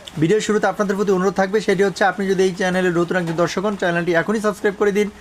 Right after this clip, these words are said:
এবং আমাদের সাথে যুক্ত থাকুন, কারণ বিশেষ গণবিজ্ঞপ্তি প্রকাশ হওয়ার সাথে সাথে আমরা এই চ্যানেলে দিয়ে দিব এবং আপনারা আবেদন করতে পারবেন। এই ষোলো হাজার প্রার্থী কিন্তু তখন জব হয়ে যাবে, একবার হান্ড্রেড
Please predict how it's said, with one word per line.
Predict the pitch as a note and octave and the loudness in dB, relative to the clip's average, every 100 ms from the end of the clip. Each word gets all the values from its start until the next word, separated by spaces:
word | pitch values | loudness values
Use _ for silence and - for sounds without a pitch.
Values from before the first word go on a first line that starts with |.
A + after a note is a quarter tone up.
| - - - - - - | -20 -20 -20 -20 -14 -2
এবং | F#3 F#3+ | 0 2
আমাদের | F#3 F3+ | 2 2
সাথে | F#3 F3 | 0 0
যুক্ত | E3+ F3+ F#3 | -2 -2 0
থাকুন, | F#3 F#3 F3 | 0 0 0
কারণ | E3+ D3+ | 0 0
বিশেষ | D#3+ G#3+ | -2 0
গণবিজ্ঞপ্তি | F#3 F3+ F#3 E3+ E3+ F3 | 0 0 0 -2 -2 -2
প্রকাশ | F3+ F3+ F#3 - | -2 0 0 2
হওয়ার | F3 | 0
সাথে | D#3+ F#3 F#3 | 0 -4 -2
সাথে | F#3+ F#3+ F3+ | -4 0 0
আমরা | E3+ | 2
এই | E3+ | 0
চ্যানেলে | E3+ E3 E3 | 0 -2 2
দিয়ে | F3+ | 2
দিব | F3+ G3 | 2 2
এবং | E3+ E3+ | 2 0
আপনারা | D#3+ E3 E3 | 0 2 2
আবেদন | F#3 G3 | 0 0
করতে | G3 F#3 | -2 0
পারবেন। | F#3 F#3 F#3 | -2 0 -2
এই | |
ষোলো | - E3+ | 0 0
হাজার | F3 E3+ | 2 0
প্রার্থী | E3+ E3 F#3+ | 0 0 -2
কিন্তু | F#3+ F3 | -4 -4
তখন | D#3+ D3+ | -4 0
জব | D#3 | 2
হয়ে | D3+ D#3 | 2 2
যাবে, | C#3+ C3+ | 2 2
একবার | C#3+ D3+ D3 | 0 0 0
হান্ড্রেড | F3 | 0